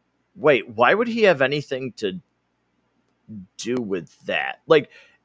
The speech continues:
it, it's almost like there were more adventures that happened in between these time frames that I was like, "Yeah, I don't understand why."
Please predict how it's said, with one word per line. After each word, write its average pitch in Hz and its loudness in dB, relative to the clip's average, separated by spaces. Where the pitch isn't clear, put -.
it, 185 2
it's 190 2
almost 226 2
like 185 2
there 156 6
were 139 4
more 123 4
adventures 120 -2
that 113 4
happened 110 0
in 117 -4
between 101 -6
these 117 -4
time 135 0
frames 87 -6
that 143 6
I 143 6
was 139 4
like, 123 0
"Yeah, 165 4
I 131 6
don't 226 0
understand 135 -2
why." 104 2